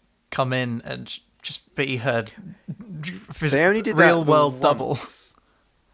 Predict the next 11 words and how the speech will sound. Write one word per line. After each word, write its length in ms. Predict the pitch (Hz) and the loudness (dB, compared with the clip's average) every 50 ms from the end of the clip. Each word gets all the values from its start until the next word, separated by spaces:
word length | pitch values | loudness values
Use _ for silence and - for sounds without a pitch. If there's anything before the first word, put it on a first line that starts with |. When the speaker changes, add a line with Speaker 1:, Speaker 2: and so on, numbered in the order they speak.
| _ _ _ _ _ _ | _ _ _ _ _ _
Speaker 2:
They 80 | - 135 | -2 0
only 120 | 160 185 | 2 2
did 100 | 175 170 | 2 4
that 160 | 156 156 139 | 2 2 4
the 80 | 131 127 | 2 2
once, 320 | 123 135 131 120 113 - | 2 2 2 0 -4 -8
and 80 | - 113 | -6 -4
it 60 | 110 | -2
didn't 200 | 110 120 117 113 113 | 0 0 0 0 0
work. 480 | 113 113 110 107 107 - - - - _ _ | 0 0 0 0 -4 -8 -10 -16 -20 _ _
Speaker 1:
Yeah. 380 | - 131 127 123 127 131 - | -6 -6 -4 -4 -6 -8 -10